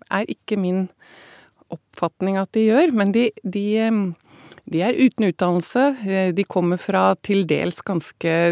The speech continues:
fattige kår, særlig Hanna Brummenes. Em, men det er akkurat som om det er en sånn vilje til å drive etter å,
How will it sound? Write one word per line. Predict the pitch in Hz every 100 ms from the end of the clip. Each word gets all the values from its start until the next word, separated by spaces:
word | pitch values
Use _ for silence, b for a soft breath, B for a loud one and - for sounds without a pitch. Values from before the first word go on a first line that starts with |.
| 160 - - - _
fattige | _ 214 - - 170 170 _ _
kår, | - 233 285
særlig | - 220 170 180
Hanna | 185 170 170
Brummenes. | 175 165 190 381 - - B B B B B
Em, | - 185 190 185 180 170 - -
men | - 208
det | 294
er | 269
akkurat | 262 226 -
som | 220
om | 220 233
det | 220 240
er | 180
en | 240
sånn | - 254 - _ _ _ _ _ _ -
vilje | 170 165 247 233 151 147
til | 160 208 220
å |
drive | 214 139 170 160 180 226 262 262
etter | 208 -
å, | 208